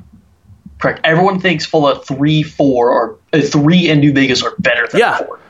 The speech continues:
Speaker 2: People, it's
Speaker 1: And
Speaker 2: the debate is between three and New Vegas. I don't know anyone who thinks Fallout four is particularly good at all.
Speaker 1: I would argue that the engine and obviously, like, like, what they did, like, graphically,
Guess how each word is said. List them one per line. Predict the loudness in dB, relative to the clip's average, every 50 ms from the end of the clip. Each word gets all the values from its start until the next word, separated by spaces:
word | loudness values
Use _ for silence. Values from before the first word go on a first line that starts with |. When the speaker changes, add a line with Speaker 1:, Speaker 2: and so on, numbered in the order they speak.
| _ -2 0
Speaker 2:
People, | 2 2 4 4 4 4
it's | 2 2 2
Speaker 1:
And | 0 0 2
Speaker 2:
the | 2 2
debate | 2 4 4 4 4
is | 4 4 2
between | 2 2 4 4 4 4 2
three | 2 2 2 4 4
and | 4 4
New | 4 4 4
Vegas. | 2 2 2 2 2 2 2 0 0 -4 -8 -6 -4
I | 0 0
don't | 2 2 2
know | 2 2
anyone | 2 2 2 4 4 4
who | 4 4
thinks | 2 0 0 0
Fallout | 0 0 0 0 0
four | 0 0 0
is | 0 -2 -4 -8 -12 -16 -18 -20 _ _ -10
particularly | -8 -6 -4 -6 -4 -4 -6 -6 -6 -6 -8
good | -6 -8 -8 -6 -4
at | -4 -4 -4
all. | -2 -4 -4 -4 -4 -8 -10 _ _ _ _ _ _ _ _ _ _ _
Speaker 1:
I | -2 0
would | 2 2 2
argue | 2 2 2 2 0 -2 -6 -4 -2
that | 0 0 0 -2
the | -6 -10 -8 -6
engine | -8 -8 -8 -10 -8 -6 -6 -6 -6
and | -6 -8 -6 -2
obviously, | -2 -2 -2 -2 -4 -4 -6 -6 -6 -6 -6
like, | -6 -6 -6 -8 -10 -16 _ _ _ _ _ _ _ _ _ _ -2
like, | -2 0 0
what | 0 0 0
they | 0 0
did, | 2 2 0 0 -2 -4 -6 -4 -2
like, | -2 -2 -2 -4 -6 -8 -10 -16 -20 -20 _ _ _ _ -4
graphically, | -2 0 0 0 0 0 0 0 2 2 2 0